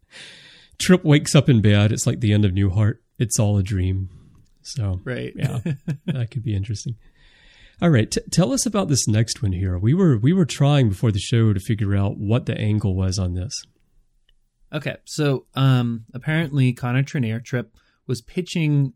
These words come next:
Speaker 2: basically a Pulp Fiction type story, and, um, uh, Linda Park s-, talked about this in Star Trek Communicator, but it was, the idea is that the whole thing was told from the perspective of aliens,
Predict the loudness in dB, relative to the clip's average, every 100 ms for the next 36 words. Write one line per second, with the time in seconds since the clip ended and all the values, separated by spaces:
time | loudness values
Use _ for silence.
0 | -8 -2 0 0 -2 -2 -4 -6 -8 -12
1 | -10 -12 -10 -8 -8 -8 -10 -10 -14 -14
2 | -14 -16 -20 _ _ -12 -10 -8 -8 -10
3 | -12 -12 -12 -12 -12 -16 _ _ -12 -10
4 | -8 -10 -2 0 2 0 -6 -8 -12 _
5 | -20 -20 -14 -10 -10 -10 -10 -10 -10 -8
6 | -8 -10 -10 -8 -8 -10 -10 -12 -16 _
7 | _ _ _ -4 -4 -2 0 0 0 0
8 | 2 4 2 2 -4 -6 -12 -10 -8 -4
9 | 0 2 0 -2 -2 -2 0 -2 -4 -8
10 | -8 -8 -8 -6 -6 -6 -6 -4 -4 -2
11 | -2 -4 -6